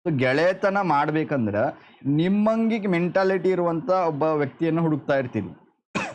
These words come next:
ಅಂದ್ರೆ ನ-, ನಂದು ಒಂದು ಸೇಮ್ ಐತಿ, ನಂದು ಒಂದು ಮ್ಯಾಚ್ ಆಗ್ತದ, so ಹಾಗಾಗಿ ನಾವು ಇಬ್ರು ಗೆಳೆಯರು ಅಂತ ಹೇಳಿ ಕಂಫರ್ಟ್ ಝೋನ್ ಅನ್ನ ಕ್ರಿಯೇಟ್ ಮಾಡ್ತೀರಿ. ಅದು ಕ್ರಿಯೇಟ್ ಮಾಡ್ಕೊಳ್ಳಿಕ್ಕೆ ಅನೌಪಚಾರಿಕ ಸಂಘಟನೆಯನ್ನು ಸಹಾಯ ಮಾಡ್ತದ. ಸಮಾನ ಮನಸ್ಕ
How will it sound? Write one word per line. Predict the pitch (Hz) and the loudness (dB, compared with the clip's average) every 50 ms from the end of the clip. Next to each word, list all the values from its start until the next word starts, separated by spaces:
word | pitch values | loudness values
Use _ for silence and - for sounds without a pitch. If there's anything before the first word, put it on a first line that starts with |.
| - - - | -14 -8 -4
ಅಂದ್ರೆ | - 143 175 185 160 139 156 - - - - - _ _ _ - | -2 0 0 2 2 2 0 -2 -4 -10 -20 -20 _ _ _ -2
ನ-, | 120 120 131 - - - - - | -2 -2 -2 -2 -6 -12 -8 -4
ನಂದು | 127 127 131 147 160 175 180 180 170 190 190 | -2 0 0 0 0 0 0 0 0 2 2
ಒಂದು | 180 165 165 160 156 | 2 0 0 -2 -2
ಸೇಮ್ | 156 - 151 143 143 139 135 | -2 0 0 0 2 2 0
ಐತಿ, | 120 - 135 | 0 0 0
ನಂದು | 127 123 120 123 127 135 139 139 143 | 0 0 0 2 2 2 2 2 2
ಒಂದು | 135 135 135 135 135 | 2 0 0 0 0
ಮ್ಯಾಚ್ | 127 120 120 131 127 120 | 0 0 0 0 -2 -2
ಆಗ್ತದ, | 120 104 - 117 110 127 143 - - - - - _ - | -6 -6 -4 -2 -2 -2 -2 -2 -6 -14 -20 -10 _ 0
so | 135 | 0
ಹಾಗಾಗಿ | 127 123 131 127 127 | 0 0 0 0 0
ನಾವು | 123 120 117 120 117 | 0 0 0 0 -2
ಇಬ್ರು | 113 110 127 160 185 185 | -2 -2 0 0 0 -2
ಗೆಳೆಯರು | 160 135 123 120 120 123 123 120 113 107 120 120 - - - - | -2 -2 0 0 2 2 2 2 0 0 0 -2 -4 -8 -10 -6
ಅಂತ | 127 123 113 | -4 -4 -2
ಹೇಳಿ | 117 107 113 - | -2 -2 -2 -2
ಕಂಫರ್ಟ್ | - 139 131 151 160 156 196 214 196 165 | -2 0 0 0 0 0 0 0 0 0
ಝೋನ್ | 156 175 165 151 | 0 0 0 0
ಅನ್ನ | 139 135 175 | 0 0 -2
ಕ್ರಿಯೇಟ್ | 170 - 120 113 110 107 | -2 -2 -2 -2 -2 -4
ಮಾಡ್ತೀರಿ. | 101 95 92 - 98 98 95 - - - _ - | -6 -8 -8 -8 -10 -10 -10 -12 -16 -20 _ -4
ಅದು | - 156 170 226 | -2 0 0 0
ಕ್ರಿಯೇಟ್ | - - 165 175 208 240 220 226 | 0 0 0 2 2 2 0 0
ಮಾಡ್ಕೊಳ್ಳಿಕ್ಕೆ | 220 202 185 185 190 170 160 156 190 | 0 0 0 0 0 0 0 0 0
ಅನೌಪಚಾರಿಕ | 233 147 143 143 156 185 214 208 220 185 - 175 156 143 139 - | 0 0 0 0 0 0 -2 -2 -4 -4 -2 -2 -2 -2 -2 -6
ಸಂಘಟನೆಯನ್ನು | 151 - 147 135 131 131 120 127 127 123 123 123 147 202 | -6 -6 -4 -4 -4 -4 -4 -6 -6 -6 -6 -6 -8 -8
ಸಹಾಯ | - - 101 98 113 117 120 127 | -6 -6 -4 -4 -2 0 0 0
ಮಾಡ್ತದ. | 123 120 117 101 113 104 104 101 - - - _ _ _ _ _ - | 0 0 -2 -4 -4 -4 -4 -6 -6 -8 -12 _ _ _ _ _ -2
ಸಮಾನ | 143 143 160 175 190 202 214 220 226 226 233 233 | -2 0 2 2 2 2 2 2 2 2 0 0
ಮನಸ್ಕ | 220 196 185 185 196 208 196 202 - - - - | 0 0 0 0 0 -2 -2 -4 -10 -12 -4 -2